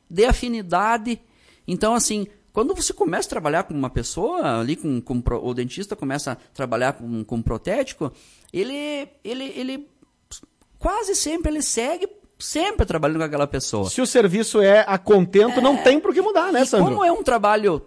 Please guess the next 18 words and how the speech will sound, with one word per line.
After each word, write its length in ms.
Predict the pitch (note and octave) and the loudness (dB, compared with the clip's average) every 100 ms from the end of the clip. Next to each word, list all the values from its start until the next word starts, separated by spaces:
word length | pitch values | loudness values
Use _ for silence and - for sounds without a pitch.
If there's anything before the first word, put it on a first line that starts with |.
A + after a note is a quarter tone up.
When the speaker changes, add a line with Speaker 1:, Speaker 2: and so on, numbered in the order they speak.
| _ - | _ 2
Speaker 1:
totalmente 600 | F4 E4+ B3 G3 A3+ G3+ | 4 4 0 -2 -4 -4
artesanal, 1000 | F#3 F#3 E3 C#3+ A#2+ C3 A#3 F3 G#2+ - | -4 -6 -4 -2 0 0 2 2 -2 -10
Rudimar, 520 | A#2+ A#2 G#2 G2+ G2+ _ _ _ | -10 -6 -4 -4 -6 _ _ _
o 80 | D#3+ | -8
dentista 420 | F3+ G3+ B3+ B3 | -4 -4 -4 -6
já 160 | A3 A#3+ | -4 -2
sabe 400 | - G#3 A#3+ A3 | 0 0 0 -2
o 40 | |
que 180 | G3+ G#3+ | -4 -6
que 140 | G#3+ F#3+ | -6 -2
vai 200 | F3+ G3 | -2 -2
vir 340 | C#3+ F3+ F#3 | 0 2 2
de 140 | A#2+ | 0
lá, 260 | G#2 D#2+ - - - - - _ | -4 -6 -10 -18 -20 -20 -20 _
entendeu? 500 | A#2 A#2 A2 D#3 G#3 - | -8 -4 0 2 2 0
Então, 320 | C#3+ F#3 A3 | 0 0 0
assim, 180 | - | 0
ó, 100 | F#3 | -2